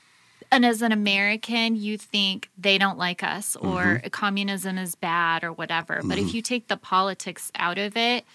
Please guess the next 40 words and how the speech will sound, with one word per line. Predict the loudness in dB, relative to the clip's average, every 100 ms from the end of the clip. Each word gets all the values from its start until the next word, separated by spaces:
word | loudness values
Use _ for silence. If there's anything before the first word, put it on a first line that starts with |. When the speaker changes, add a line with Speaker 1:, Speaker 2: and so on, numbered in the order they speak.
| -20 -20 -20 0
Speaker 1:
um, | 4 6 4 0 -6 -12 _ _ -10 -10 _ -6
typically | -4 -2 -2 0 2 2
it's, | 0 -2 -4 -4 -8
you | -4 -2
know, | -2 -4 -6 -10 _ _ _ -2
we're | 4 6
not | 6 4
our | 2
government. | -2 -6 -8 -10 -4
Speaker 2:
Mm-hmm. | -2 0 2 2
Speaker 1:
I'm | 2
not | 0
my | 0 0
government. | -2 -4 -6 -6 -4
You're | -2
Speaker 2:
Yeah. | -2
Speaker 1:
not | -2
your | 0 0
Speaker 2:
Yeah. |
Speaker 1:
government. | 2 6 6 6 0 -8 -6
And | -6 -6 -8 _ -2
there's | 0 0
a | 0
lot | 2 2
of | -2
things | -14 -14
we | -14
can | -10 -12
appreciate | -10 -12 -10 -10 -10
from | -8
one | -6 -4
another. | -4 -4 -4
So | -4 6
I |
Speaker 2:
Yeah. | 8 8
Speaker 1:
guess | 4
I | -4
would | -4
just | -6 -8 -4
say, | 0 0 0